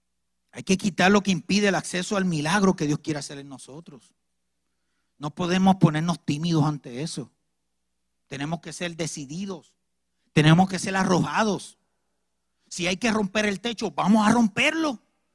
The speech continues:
Vamos a hacerlo pedazos. Y vamos a bajar la camilla. Y vamos a llegar al maestro. La pregunta es qué cosa debemos quitar de nosotros que pueden estar impidiendo el milagro de Dios en nuestras vidas.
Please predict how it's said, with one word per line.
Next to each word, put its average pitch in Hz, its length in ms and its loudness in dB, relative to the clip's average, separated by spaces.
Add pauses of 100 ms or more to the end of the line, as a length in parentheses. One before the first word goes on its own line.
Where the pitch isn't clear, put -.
(260)
Vamos 214 300 4
a 233 40 4
hacerlo 240 340 4
pedazos. 240 760 -2 (380)
Y 220 180 10
vamos 247 340 6
a 262 60 4
bajar 233 300 4
la 269 120 4
camilla. 254 680 -2 (160)
Y 233 120 6
vamos 247 320 2
a - 20 2
llegar 262 300 4
al 269 80 4
maestro. 247 800 6 (2000)
La 131 100 -20
pregunta 196 380 -2
es 254 120 -4
qué 208 160 -8
cosa 233 500 -8
debemos 175 380 -2
quitar 220 320 -6
de 226 100 0
nosotros 220 420 0
que 185 120 -4
pueden 190 180 -6
estar 214 220 -2
impidiendo 208 440 4
el 220 60 0
milagro 214 440 0
de 180 100 4
Dios 208 180 2
en 208 80 2
nuestras 165 320 -2
vidas. 254 440 -8